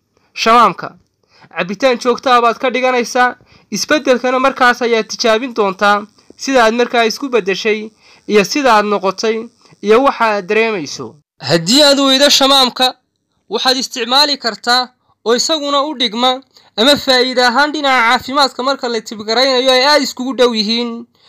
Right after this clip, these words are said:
qaraha ama xabxabka. Ayaa isagana caanaha looda oo safe aad ku shiidanaysaa oo ay cabitaan aad ka wada dhiganaysaa, kadibna waad isticmaalaysaa. Gaar ahaan xilliga hurdada laba saacadood ka hor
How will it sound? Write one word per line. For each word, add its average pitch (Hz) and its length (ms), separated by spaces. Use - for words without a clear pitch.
qaraha 240 520
ama 220 220
xabxabka. 226 580
Ayaa 233 200
isagana 277 440
caanaha 247 380
looda 262 260
oo 226 320
safe 294 420
aad 233 160
ku 294 100
shiidanaysaa 226 760
oo 202 60
ay 214 80
cabitaan 226 540
aad 226 80
ka 277 120
wada 233 220
dhiganaysaa, 240 520
kadibna 247 400
waad 233 180
isticmaalaysaa. 214 800
Gaar 214 160
ahaan 269 460
xilliga 277 400
hurdada 247 440
laba 254 240
saacadood 240 540
ka 277 120
hor 247 260